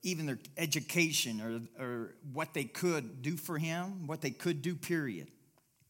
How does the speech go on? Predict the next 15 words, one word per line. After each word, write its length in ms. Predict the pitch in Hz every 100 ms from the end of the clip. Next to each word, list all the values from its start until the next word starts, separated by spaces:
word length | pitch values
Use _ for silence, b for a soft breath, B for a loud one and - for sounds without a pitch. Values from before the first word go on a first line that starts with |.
| _ - _ _ _ _ _ _ _ _ _ _ _ _ - - _ _ _ _ - _ _ _ _ _ _ _ _ _ _ _ _ _ -
At 140 | 95
one 220 | 110 131
time, 260 | 120 120 113
he 140 | 104
had 140 | 117 113
an 120 | 104
opinion 480 | 95 - 123 113 101
of 160 | 92
Christ 420 | - 123 113 98 -
based 280 | 107 -
only 320 | 113 110 110 104
on 160 | 101
his 120 | 95
physical 380 | - 120 107 107
person. 480 | 92 120 117 -